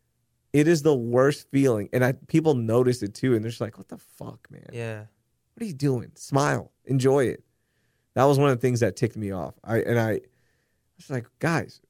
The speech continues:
Speaker 1: like, I wanted to be like, "Hey, you don't understand it. I don't wanna be that old guy here."
Speaker 2: Yeah.
Speaker 1: But I do wanna let you know that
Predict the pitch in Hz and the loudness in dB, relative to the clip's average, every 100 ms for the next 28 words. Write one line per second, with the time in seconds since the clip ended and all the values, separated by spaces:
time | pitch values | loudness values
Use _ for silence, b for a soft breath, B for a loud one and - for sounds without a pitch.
0 | - _ _ - 120 135 139 165 160 143 | -20 _ _ -2 2 4 6 4 4 4
1 | 131 - _ - 143 135 131 147 151 139 | 2 0 _ -8 -2 0 2 2 2 0
2 | 135 139 131 120 131 151 147 135 123 113 | 0 2 0 2 2 4 2 2 2 0
3 | - 123 131 139 135 143 147 160 - _ | 2 2 2 2 2 2 0 -2 -6 _
4 | _ - 113 107 104 127 135 170 170 160 | _ -14 -12 -8 2 4 6 6 6 6
5 | 151 - 143 147 151 139 113 110 - | 4 2 2 4 4 4 2 0 -2